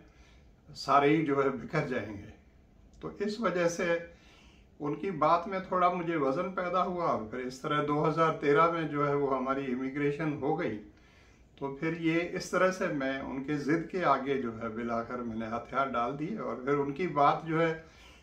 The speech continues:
वो सच्ची इस तरह हुई कि मैं जब यहाँ पर आया तो मेरा छोटा बेटा जो है, तो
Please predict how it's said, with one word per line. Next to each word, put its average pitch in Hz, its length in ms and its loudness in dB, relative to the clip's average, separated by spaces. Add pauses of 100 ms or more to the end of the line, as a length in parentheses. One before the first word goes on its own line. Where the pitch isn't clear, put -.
(180)
वो 131 140 0
सच्ची 151 340 -2
इस 170 280 -2
तरह 175 160 4
हुई 170 280 2
कि 117 400 -4 (720)
मैं 135 240 0
जब 160 200 2
यहाँ 156 320 6
पर 170 140 4
आया 160 420 6
तो 131 540 -2 (140)
मेरा 120 240 -4
छोटा 143 380 0
बेटा 143 340 2
जो 156 240 2
है, 135 220 0 (840)
तो 120 420 -6